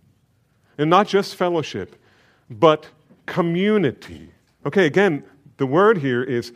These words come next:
ready to share. It's one word in the Greek. Ready to share. Koinonia. Community. Fellowship.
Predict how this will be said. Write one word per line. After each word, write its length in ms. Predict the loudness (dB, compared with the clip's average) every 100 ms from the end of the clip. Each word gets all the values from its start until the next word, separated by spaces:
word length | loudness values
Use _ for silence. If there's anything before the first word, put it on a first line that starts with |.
| _ _
ready 580 | -10 -4 2 4 4 2
to 180 | 0 -6
share. 760 | -6 -2 2 4 4 0 -6 -16 _
It's 120 | _
one 200 | -4 0
word 200 | 0 0
in 100 | -2
the 60 | -10
Greek. 380 | -14 -20 _ _ _ _ _ _ -14
Ready 500 | -4 4 6 6 4
to 120 | 2
share. 640 | -4 0 2 2 0 -4 -14 _ _ _ _ _ _ _ _ -14
Koinonia. 1300 | 2 6 6 6 6 6 4 4 4 6 6 4 -2 -14 _ _ _ _ _ _
Community. 1160 | 0 0 2 2 2 4 4 2 -2 -12 -12 -20 _ _ -20
Fellowship. 1120 | -20 0 6 8 8 6 4 0 0 -2 -10